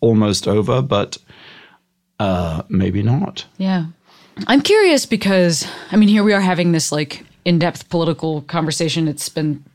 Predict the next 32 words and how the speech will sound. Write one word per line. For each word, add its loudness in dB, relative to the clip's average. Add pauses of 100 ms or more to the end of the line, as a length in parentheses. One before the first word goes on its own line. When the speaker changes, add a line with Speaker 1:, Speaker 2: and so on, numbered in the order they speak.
Speaker 2:
it's -8
not 2
even 0
seven -2
minutes 0
into 0
the 0
Speaker 1:
<laughs> 0
Speaker 2:
podcast. 0 (280)
And 2
you're 4
talking 0
about -2
the -2
projects 0
that 0
you're 2
working 0
on, 2
which 0 (400)
are 2
these 0
very, 0
I 2
mean, 2 (580)
at -2
the -2
very 4
least, -2
a -2 (540)
cult -2 (300)
and 0